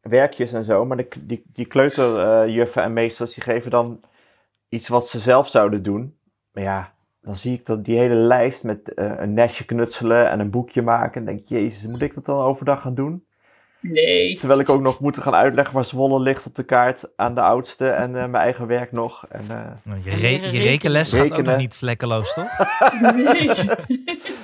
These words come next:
Speaker 1: Ja, we hadden weer een conflict inderdaad over het delen en, eh, delen en optellen en, eh, al dat soort dingen.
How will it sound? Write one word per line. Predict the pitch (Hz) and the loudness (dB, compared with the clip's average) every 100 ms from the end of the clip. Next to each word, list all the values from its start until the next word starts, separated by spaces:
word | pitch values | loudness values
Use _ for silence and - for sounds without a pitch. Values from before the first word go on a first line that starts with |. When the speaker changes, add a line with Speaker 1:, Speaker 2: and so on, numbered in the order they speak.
| - | -8
Speaker 1:
Ja, | - 117 123 | 0 4 6
we | 127 | 4
hadden | 127 131 | 2 0
weer | 127 | 0
een | 123 | -2
conflict | 123 123 120 123 120 | 0 -2 2 0 0
inderdaad | 95 95 92 95 - | -6 -4 -2 -2 -4
over | - 104 | -10 -10
het | 110 104 | -2 0
delen | 160 107 113 117 101 | 2 2 2 2 0
en, | 110 107 | -2 -8
eh, | 110 101 101 - - - _ | -6 -6 -8 -10 -20 -20 _
delen | - 104 117 117 117 | -14 -2 0 2 0
en | 101 | -2
optellen | - 104 - 110 104 107 | -4 -6 0 2 2 -2
en, | 107 101 | -6 -8
eh, | 110 | -8
al | - | -6
dat | 98 - | -6 -8
soort | - | -10
dingen. | - 131 | -10 -12